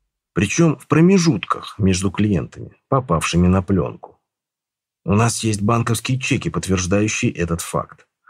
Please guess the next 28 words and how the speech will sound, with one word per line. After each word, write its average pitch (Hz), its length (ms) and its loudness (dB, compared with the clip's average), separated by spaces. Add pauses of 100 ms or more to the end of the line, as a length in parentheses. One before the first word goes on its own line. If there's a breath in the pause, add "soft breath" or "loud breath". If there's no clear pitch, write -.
(460 loud breath)
Можешь 170 320 4
при 104 140 -2
желании 120 540 4
их - 240 -4
изучить. - 640 -6 (1000)
Всё - 220 0
как 147 220 0
обычно. - 560 -6 (340)
Сначала 135 520 -2
операция 92 500 0
того, 110 280 2
кто - 180 -2
попал 85 340 -2
в 131 80 -6
кадр, 156 360 2 (500 soft breath)
потом 143 320 2
деньги 117 300 2
уходят 95 440 0
со 85 120 -4
счёта 78 300 -4
Луизы 80 360 0
Берман, 185 500 0 (420)
однако 101 380 0
видеокамера 104 720 2
снимает 131 520 0
при 110 140 2
этом 135 220 4
пустоту. 120 680 -4